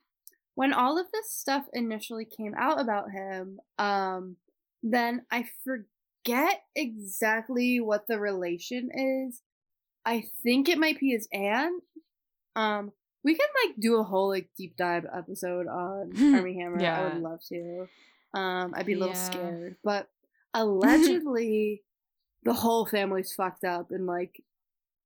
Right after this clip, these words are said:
Speaker 1: like, his father, like,
Speaker 2: Oh.
Speaker 1: specifically, um, I don't, I, I don't know if I, like, wanna say,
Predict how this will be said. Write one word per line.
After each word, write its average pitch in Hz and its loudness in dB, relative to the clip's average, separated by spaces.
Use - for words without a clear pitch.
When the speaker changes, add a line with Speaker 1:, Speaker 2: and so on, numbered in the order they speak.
Speaker 1:
like, 208 0
his 202 0
father, 185 2
like, 175 4
Speaker 2:
Oh. - -8
Speaker 1:
specifically, 175 -2
um, 156 0
I 277 4
don't, 330 0
I, 269 -8
I 214 -2
don't 262 4
know 247 -2
if 196 -8
I, 190 2
like, 185 -4
wanna 185 -6
say, 185 0